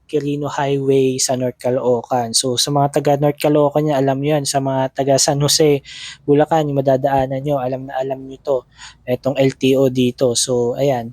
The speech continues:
buti na lang, walang mas gaanong kapila-pila dito at napakalawak pa ng parking space nila. Napakaganda dito. Kaya buti na lang talaga, wala akong kasabay kung hindi. Nako, anong oras na ako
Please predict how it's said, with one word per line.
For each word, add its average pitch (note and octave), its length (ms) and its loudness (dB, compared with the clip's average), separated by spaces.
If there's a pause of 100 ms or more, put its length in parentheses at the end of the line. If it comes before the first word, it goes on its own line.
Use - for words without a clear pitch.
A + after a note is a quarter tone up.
(220)
buti D3+ 240 2
na F#3 160 4
lang, D#3+ 240 2
walang D3 320 2
mas A3+ 160 -2
gaanong G3+ 400 2
kapila-pila F3 960 0
dito C#3 480 0
at B2+ 160 -2
napakalawak C3+ 720 0
pa C3 80 -2
ng B2+ 160 -8
parking A#2+ 400 -8
space - 400 -6
nila. A#2+ 160 -4
Napakaganda A#2+ 720 0
dito. A#2 480 0
Kaya A#2 240 -2 (720)
buti D#3+ 240 2
na E3+ 80 4
lang D3 320 2
talaga, C#3 480 2 (400)
wala C#3 400 4
akong C#3+ 160 0
kasabay C3+ 560 0
kung A#2+ 160 -4
hindi. C3+ 400 0 (420)
Nako, B2+ 320 0
anong C3 320 4
oras C3 240 0
na B2 160 0
ako - 80 -12